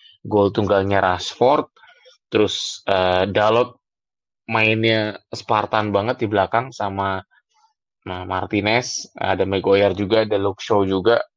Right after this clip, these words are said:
dan terutama De Gea yang ngejaga buat, eh, nirbobol. Dan ya, kurang lebih itu rekapan untuk, eh, game week empat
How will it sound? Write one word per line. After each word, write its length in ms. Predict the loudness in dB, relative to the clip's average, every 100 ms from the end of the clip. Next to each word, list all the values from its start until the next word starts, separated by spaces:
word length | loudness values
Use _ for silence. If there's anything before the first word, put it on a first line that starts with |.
| _
dan 160 | -4 -2
terutama 400 | -2 0 0 0
De 160 | 0
Gea 400 | 2 2 2 2 _ _ _ _ _
yang 240 | -6 -4
ngejaga 400 | -2 0 2 2
buat, 240 | 0 -2 -6
eh, 220 | -10 -6
nirbobol. 720 | -4 -2 -2 -2 2 2 2 _ _ _ _ _ _ _
Dan 560 | -2 0 2 0 -2
ya, 240 | 0 0 -2 -4
kurang 320 | 2 4 4
lebih 160 | 2
itu 320 | 0 -2 2 2
rekapan 560 | 2 0 0 -2 -2 -8
untuk, 400 | -8 -4 -6 _ -10 -8
eh, 320 | -6 -8 -12 -16 _ _ _ _ _ _ -4
game 240 | -4 -2
week 160 | -6 -2
empat 160 | -4